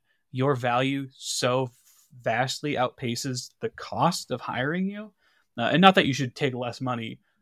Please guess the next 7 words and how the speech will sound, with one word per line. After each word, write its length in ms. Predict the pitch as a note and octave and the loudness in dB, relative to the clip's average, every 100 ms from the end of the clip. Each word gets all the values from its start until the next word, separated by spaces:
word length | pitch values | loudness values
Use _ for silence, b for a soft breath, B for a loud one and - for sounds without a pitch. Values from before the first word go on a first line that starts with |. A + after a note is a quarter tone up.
| _ | _
uh, 200 | A2+ G#2+ | -2 -2
necessarily, 680 | A2 A2+ - A2 G#2+ G#2+ C3 C3+ | -2 -6 -4 -4 -6 -10 -18 -18
um, 300 | F#2 D3+ C#3+ - | -16 -14 -16 -4
but 80 | C#3+ | 4
also, 300 | E3 D#3 C#3 | 4 6 2
like, 220 | B2 - - _ _ _ _ - - | 0 -2 -20 _ _ _ _ -18 -10
just, 280 | C3 C3 | -4 -4